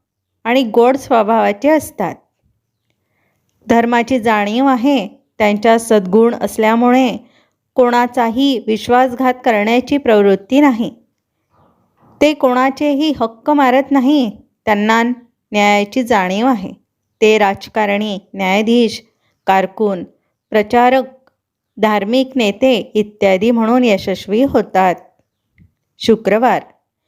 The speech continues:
शुक्रवारी जन्मलेले लोक कलेची आवड, सुंदर आकर्षक व्यक्तिमत्वाचे,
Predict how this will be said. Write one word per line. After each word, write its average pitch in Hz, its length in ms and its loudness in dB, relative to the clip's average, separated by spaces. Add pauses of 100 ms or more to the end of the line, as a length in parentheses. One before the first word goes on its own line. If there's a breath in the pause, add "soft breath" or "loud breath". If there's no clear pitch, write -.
(360)
शुक्रवारी 277 680 0
जन्मलेले 262 720 -2
लोक 277 380 0 (380)
कलेची 226 500 0
आवड, 202 460 2 (140)
सुंदर 233 520 0
आकर्षक 262 600 0 (100)
व्यक्तिमत्वाचे, 233 1200 -2